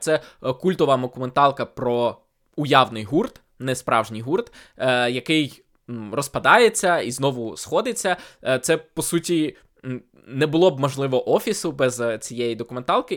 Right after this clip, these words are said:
І от, е, через багато років після того, як її відзняли, е, знімають сиквел з тими самими людьми. Тобто Роб Райнер, який це зняв, повертається, Крістофер Гест, який це написав разом з Робом Райнером, повертається,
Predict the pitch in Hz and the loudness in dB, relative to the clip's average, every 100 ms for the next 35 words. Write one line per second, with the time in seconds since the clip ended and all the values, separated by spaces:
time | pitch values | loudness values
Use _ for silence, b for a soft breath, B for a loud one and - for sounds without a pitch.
0 | - 147 151 147 B B B - 131 - | -6 -2 -2 -4 B B B -2 0 2
1 | 147 143 110 117 131 143 135 117 131 139 | 2 2 -2 0 4 4 2 2 2 0
2 | 117 - 117 110 110 110 107 127 120 107 | -8 -10 -12 -10 -6 -4 -4 -4 -6 -6
3 | 101 104 113 110 113 110 120 123 196 277 | -8 -10 -12 -14 -12 -12 -6 -2 -2 -4
4 | B B - 127 120 - 110 139 165 147 | B B -6 -4 -4 -6 -8 -2 0 0
5 | - 220 - 160 120 - 170 165 143 135 | -2 -4 0 0 0 0 0 2 0 -2
6 | 127 120 117 120 175 - 139 127 131 131 | -2 -4 -4 -4 -4 -4 -2 0 0 4
7 | 127 113 110 113 - 113 117 113 110 104 | 4 4 0 -8 -10 -10 -10 -8 -8 -6
8 | 120 123 - 226 220 151 - 131 127 117 | -6 -2 2 2 2 -6 -8 -10 -6 -8
9 | - - 117 120 117 - 117 120 - 117 | -8 -8 -6 -2 -4 -4 -10 -10 -8 -10
10 | 113 123 120 101 - - 110 113 117 110 | -10 -6 -4 -4 -6 -8 -6 -6 -8 -6
11 | 110 110 104 104 107 B B _ 139 135 | -6 -6 -6 -8 -12 B B _ -4 -2
12 | - 214 233 - | 2 2 2 0